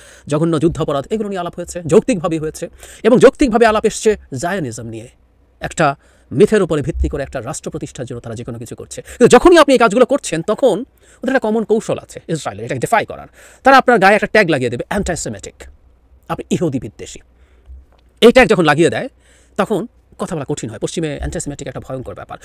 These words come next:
ফলে আপনি ইসরায়েলের মানবাধিকার লঙ্ঘন, তাদের জায়নিস্ট অ্যাটিটিউড, এগুলো নিয়ে যখন কথা বলতে যাবেন, তখন এই ঝুঁকির মুখে আপনি পড়েন। বহু, বহু বছর থেকে,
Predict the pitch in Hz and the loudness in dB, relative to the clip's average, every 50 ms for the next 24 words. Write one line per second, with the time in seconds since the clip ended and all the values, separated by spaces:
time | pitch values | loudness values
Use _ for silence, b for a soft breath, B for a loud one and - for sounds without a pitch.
0 | B B - 269 277 262 233 240 220 208 b b b - 233 202 - - - 302 | B B 4 6 6 6 6 4 2 0 b b b 2 4 4 4 4 6 6
1 | 294 269 190 143 139 143 - _ 147 151 175 185 202 190 170 170 185 170 165 170 | 8 8 6 4 2 0 -2 _ -2 0 0 2 0 0 0 0 -2 0 0 -2
2 | 170 165 156 170 170 170 165 - 151 143 156 147 - 131 131 156 202 220 - 175 | -2 -2 -2 -2 -2 -2 -2 -2 -2 -2 -2 -2 -2 -2 -2 -2 -2 -2 -2 -4
3 | 156 151 - 170 160 156 b b b b b b b b _ _ _ - 214 202 | -6 -4 -4 -4 -4 -6 b b b b b b b b _ _ _ -4 -2 0
4 | 196 208 196 185 160 156 - 151 - 135 - 143 123 120 123 127 127 123 156 233 | 0 0 0 0 -2 -4 -6 -8 -8 -10 -10 -10 -10 -10 -10 -10 -10 -10 -10 -12
5 | 247 - - 139 - - - 170 165 - - 143 - 117 110 - - - - - | -12 -12 -12 -12 -8 -4 0 0 0 0 0 -2 -4 -6 -8 -8 -10 -12 -12 -12
6 | 98 - - - _ _ _ _ _ _ - 247 381 - 339 320 285 175 277 269 | -12 -14 -14 -16 _ _ _ _ _ _ 0 2 2 4 4 4 2 4 4 6
7 | 214 226 202 180 151 - 135 110 - - - - - | 6 6 4 2 -2 -4 -6 -6 -8 -12 -16 -16 -20